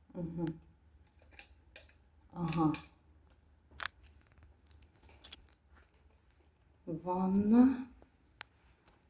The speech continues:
Так, о, є реч-, речники, рушники, бачите. Тут ще рушник.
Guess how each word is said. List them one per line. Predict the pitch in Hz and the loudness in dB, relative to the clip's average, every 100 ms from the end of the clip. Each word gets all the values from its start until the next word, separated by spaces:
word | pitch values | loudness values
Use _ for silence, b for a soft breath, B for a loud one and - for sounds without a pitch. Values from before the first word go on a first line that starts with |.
| - | -12
Так, | 180 - - | -10 -10 2
о, | 196 175 | 4 6
є | 170 196 190 | 8 10 10
реч-, | 190 180 - - | 6 0 -6 -4
речники, | 185 180 170 - 170 165 165 214 269 - - - b b b _ - | 0 0 0 -4 0 2 4 6 6 4 -2 -14 b b b _ -10
рушники, | 185 175 - 180 180 175 180 180 233 247 - | -6 -6 -2 0 0 0 -2 2 0 0 -6
бачите. | 180 185 - - 180 170 b b b b b - - - - - - - - - - - - - _ _ _ - - - - _ - | -6 -4 -4 -6 -8 -10 b b b b b -20 -20 -20 -20 -20 -20 -12 -12 -12 -18 -20 -20 -20 _ _ _ -20 -20 -20 -20 _ -10
Тут | 190 180 190 | -6 -2 -2
ще | - - 233 226 | -2 -2 0 2
рушник. | 247 247 - - 240 247 247 - - | 2 0 -4 0 4 4 4 2 -6